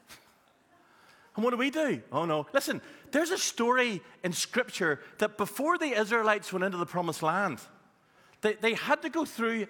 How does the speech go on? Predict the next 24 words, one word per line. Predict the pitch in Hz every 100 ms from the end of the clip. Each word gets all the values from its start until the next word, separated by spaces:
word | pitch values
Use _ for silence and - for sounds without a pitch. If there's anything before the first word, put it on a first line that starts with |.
| -
a |
city | 165 - - 311 226 180 151 - - -
called | 196 190 151
Gilgad, | 233 302 165 127 135 - - - -
and | 247
they | 208
had | 240 220
to |
have | 214
a | 208
men's | 185 208 196
meeting. | 240 240 160 - - _ _ _ _ _ _ _ -
All | 190
right? | 277 262 - - - -
Now, | 220 214
I |
know | 294 302
what | 247
goes | 180 185
on | 208
in | 180
our | 156 196
men's | 214 208
meeting, | 220 220 170